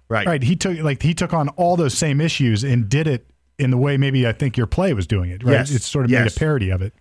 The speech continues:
Speaker 1: That's right.
Speaker 2: And I, I don't know. Uh, it, it, so we've got this action thriller that would have been just an action thriller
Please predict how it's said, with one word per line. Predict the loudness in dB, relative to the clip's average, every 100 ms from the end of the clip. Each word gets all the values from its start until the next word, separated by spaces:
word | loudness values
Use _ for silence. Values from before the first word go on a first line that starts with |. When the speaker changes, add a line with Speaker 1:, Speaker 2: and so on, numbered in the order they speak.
| _
Speaker 1:
That's | -6 -4
right. | -6 -4
Speaker 2:
And | -2 0 0 -6 _ _ _ _ _ _ _ -8
I, | -8
I | -2 0
don't | 2
know. | 2 0 -4 -20 -20 -6
Uh, | 0 2 0
it, | 0 -2 0
it, | -4 -2 -4
so | 0 2
we've | 2
got | 0 0
this | -2 -2 -10 _ _
action | -2 -2 0 -2
thriller | 0 0 2 2
that | 2
would | 0
have | 0
been | 0 0
just | 0 0
an | 0
action | 0 0 -2
thriller | 0 0 0 -2